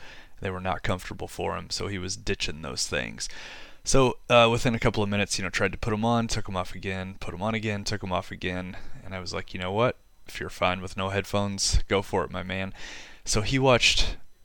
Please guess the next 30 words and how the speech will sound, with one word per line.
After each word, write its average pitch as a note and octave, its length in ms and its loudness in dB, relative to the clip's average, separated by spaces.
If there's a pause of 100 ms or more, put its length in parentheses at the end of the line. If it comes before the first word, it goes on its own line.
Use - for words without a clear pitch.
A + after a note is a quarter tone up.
(100)
the G2 120 0
silent A#2 560 8
movie G#2 340 0
version F#2 380 0
of F2+ 180 -8
Minions F2+ 680 -2 (180)
three C#3+ 480 0
times F2+ 760 4 (300)
on F#2 140 -6
the F#2 60 -8
flight. G2+ 640 0
That's - 260 0
four B2 300 0
and C3+ 80 -2
a C3 40 0
half B2 220 2
hours F2+ 600 2 (360)
of G2 240 -8
no G2+ 300 2
audio G#2 400 4
Minions. D#2+ 680 -6 (460)
And G2 120 -6
he F#2 60 -8
stared - 380 2
at A2+ 100 -6
the - 60 -6
screen, G2 600 -2 (680)
and F2 280 -4 (140)
he G2 240 -10
giggled F#2+ 540 2